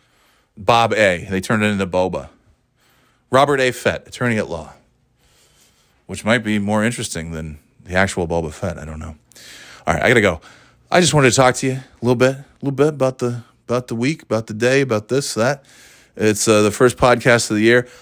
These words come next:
I don't know. Again, I don't know how many of these I'll be able to do on the reg, but we'll, uh,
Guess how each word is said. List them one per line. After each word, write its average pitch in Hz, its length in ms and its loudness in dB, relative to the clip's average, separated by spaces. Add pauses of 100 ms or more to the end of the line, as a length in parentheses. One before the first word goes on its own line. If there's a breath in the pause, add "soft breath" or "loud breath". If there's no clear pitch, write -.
I 120 180 4
don't 131 200 2
know. 151 400 2 (460 soft breath)
Again, 139 480 -2 (1600 loud breath)
I 175 60 4
don't 170 80 6
know 165 80 6
how 156 100 6
many 147 220 4
of 139 60 2
these 135 160 2
I'll 131 80 6
be 131 100 4
able 123 140 2
to 110 60 -8
do 139 360 -2
on 131 160 -2
the 120 80 -2
reg, 131 440 4 (360)
but 117 320 0 (720)
we'll, 123 320 0
uh, 113 320 2